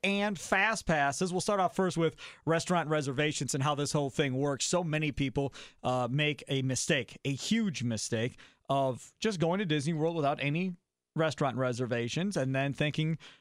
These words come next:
they're just gonna walk into any restaurant they wanna walk into. So they'll make reservations at Epcot and decide, you know, "We wanna go eat in France. That sounds like a good idea."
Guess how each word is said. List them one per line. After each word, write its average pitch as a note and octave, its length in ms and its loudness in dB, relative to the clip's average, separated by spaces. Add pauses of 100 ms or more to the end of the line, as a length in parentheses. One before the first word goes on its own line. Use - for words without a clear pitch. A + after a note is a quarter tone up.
(140)
they're C#3+ 100 2
just E3 160 -6
gonna G#3+ 140 2
walk C#3+ 320 2
into D#3+ 520 0
any D3+ 220 0
restaurant D3 380 0
they D#3 100 2
wanna D3+ 260 0
walk D#3 360 0
into. F#3 340 -2
So A#2+ 400 0
they'll C#3+ 80 0
make D3+ 180 0
reservations C#3+ 760 0
at D3 160 -4
Epcot A2+ 460 0
and A#2+ 100 2
decide, C3 360 0
you F3 80 -2
know, A#3 100 -2
"We A#3+ 120 -4
wanna A3 200 0
go C#3+ 140 0
eat D3+ 160 -2
in A2 120 -6
France. G#2 580 -4
That E3 160 0
sounds B2+ 240 0
like C#3+ 80 -2
a C3 60 -4
good B2 160 0
idea." A#2 360 0